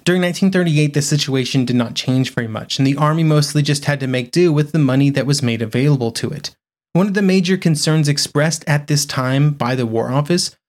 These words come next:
was not just that the army was not receiving the funding that it needed, but that it would be forced for political reasons onto the continent,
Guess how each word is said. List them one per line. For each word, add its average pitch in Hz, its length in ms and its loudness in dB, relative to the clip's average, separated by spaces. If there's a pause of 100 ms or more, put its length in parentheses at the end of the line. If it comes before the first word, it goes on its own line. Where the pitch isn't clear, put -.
(180)
was 185 200 0
not 247 220 0
just 185 260 -2
that 175 120 -2
the 160 100 0
army 151 320 0
was 139 200 0
not 139 220 0
receiving 143 460 0
the 123 100 0
funding 139 400 0
that 123 140 -2
it 117 120 -4
needed, 135 400 0 (440)
but 190 200 0
that 190 160 2
it 180 100 -4
would 180 160 0
be 165 120 2
forced 190 480 0
for 160 140 0
political 175 500 0
reasons 123 560 -2
onto 147 320 2
the 139 100 0
continent, 143 680 -4